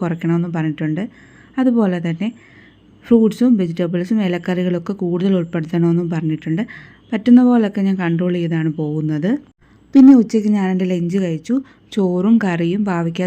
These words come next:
തോരനും ഫിഷ് ഫ്രൈയും ഒക്കെ ആയിരുന്നു. പിന്നെ ഇതിൻ്റെയൊക്കെ ഇടയ്ക്ക് രാവിലെയും ഉച്ചയ്ക്കും വൈകുന്നേരമായിട്ട് ഞാൻ എൻ്റെ അയണിൻ്റെയും കാൽഷ്യത്തിൻ്റെയും വൈറ്റമിൻ ഡിയുടെയും ഗുളിക കഴിക്കാറുണ്ട്. എനിക്ക് വൈറ്റമിൻ ഡി കുറവാണ്, അതുകൊണ്ട് തന്നെ അതിൻ്റെയും ഗുളിക കഴിക്കാറുണ്ട്. അതുപോലെ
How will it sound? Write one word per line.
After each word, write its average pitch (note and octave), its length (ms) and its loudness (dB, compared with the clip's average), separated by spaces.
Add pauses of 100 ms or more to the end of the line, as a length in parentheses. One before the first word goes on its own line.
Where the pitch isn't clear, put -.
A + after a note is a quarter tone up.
തോരനും F3+ 380 0 (320)
ഫിഷ് A#3 240 -2
ഫ്രൈയും G3+ 260 2
ഒക്കെ E3+ 260 -8
ആയിരുന്നു. D#3+ 380 -2 (480)
പിന്നെ C4 260 8
ഇതിൻ്റെയൊക്കെ G3+ 480 0
ഇടയ്ക്ക് F3 320 -4
രാവിലെയും F3 460 -2
ഉച്ചയ്ക്കും F3 400 -4
വൈകുന്നേരമായിട്ട് E3+ 840 -2 (400)
ഞാൻ A#3 200 4
എൻ്റെ G3 180 2
അയണിൻ്റെയും F3 560 0
കാൽഷ്യത്തിൻ്റെയും F3 760 -2 (460)
വൈറ്റമിൻ G#3 460 2
ഡിയുടെയും F3 380 0
ഗുളിക F3 260 -2
കഴിക്കാറുണ്ട്. D#3+ 600 -4 (420)
എനിക്ക് A#3+ 260 4
വൈറ്റമിൻ F#3 480 0
ഡി F#3 80 2 (580)
കുറവാണ്, F3+ 500 0
അതുകൊണ്ട് E3+ 340 -2
തന്നെ F3 180 -2
അതിൻ്റെയും F3 360 2
ഗുളിക E3 220 0
കഴിക്കാറുണ്ട്. D3+ 640 -4 (840)
അതുപോലെ A#3 360 4